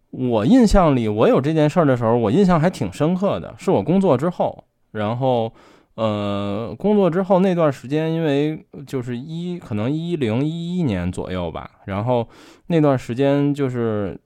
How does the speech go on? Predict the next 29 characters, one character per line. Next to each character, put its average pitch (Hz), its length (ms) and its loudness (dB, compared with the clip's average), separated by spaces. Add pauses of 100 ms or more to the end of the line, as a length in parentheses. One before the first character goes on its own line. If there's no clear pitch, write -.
(220)
我 104 320 -6
这 127 140 -2
个 135 100 2
工 156 200 2
作 151 140 0
里 101 120 0
还 104 140 -4
接 160 220 -2
触 135 160 -4
很 104 200 -10
多 143 500 -4 (120)
就 120 160 -4
是 107 80 -6 (140)
耳 101 140 -6
塞 117 440 -4
还 110 120 -10
有 107 100 -4
耳 92 160 -6
机 104 160 -10
产 98 240 -8
品， 90 200 -10
当 127 120 -2
然 143 120 2
有 120 160 0
很 95 180 -8
消 113 180 -4
费 110 180 -4
类 101 180 -6
的， 80 140 -12